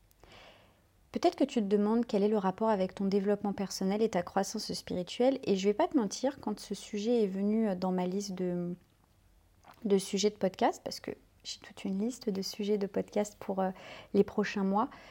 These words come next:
C'est vrai que quand, euh, quand il s'est retrouvé là, je me suis dit, « Mais finalement, est-ce qu'il y a vraiment un lien ? Est-ce que c'est pas trop généraliste ? Est-ce qu'on n'est peut-être pas trop sur, euh, le traitement d'une question, euh, chrétienne, entre guillemets, et qui a plus de lien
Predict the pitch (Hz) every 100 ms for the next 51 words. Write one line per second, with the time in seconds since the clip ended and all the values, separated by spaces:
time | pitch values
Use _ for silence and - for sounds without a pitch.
0 | - - 220 262 - 240 226 - - 254
1 | 254 247 226 220 214 208 - - 247 254
2 | - 247 247 - - 254 233 247 320 233
3 | 214 - 220 262 247 240 233 247 269 277
4 | 233 - - 381 - 233 233 226 226 220
5 | 254 277 277 - 226 - 262 247 240 208
6 | - 254 247 240 220 208 226 269 269 -
7 | - 214 - 214 208 - 202 196 - -
8 | 214 - 208 202 196 196 - - - -
9 | - - - 214 214 - 220 226 226 214
10 | 202 208 202 - 220 214 196 196 - 220
11 | - 247 247 226 208 208 220 247 214 -
12 | 190 - - 262 269 - - - 190 220
13 | 208 208 233